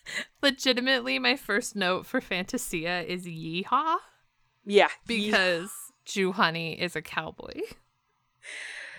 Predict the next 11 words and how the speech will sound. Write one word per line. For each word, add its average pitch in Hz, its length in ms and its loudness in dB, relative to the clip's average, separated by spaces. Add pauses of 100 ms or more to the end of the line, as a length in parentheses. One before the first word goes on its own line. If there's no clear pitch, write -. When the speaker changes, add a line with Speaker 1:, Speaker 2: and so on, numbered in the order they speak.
(500)
Speaker 2:
And 196 120 0
he 208 160 2
looks 220 300 4 (360)
good. 220 840 6
Like, 180 460 6
Speaker 1:
<sighs> - 1300 -20
Yeah. 202 220 -2
Speaker 2:
he 247 80 0
was 202 160 0
looking 175 400 0
good. 160 540 -6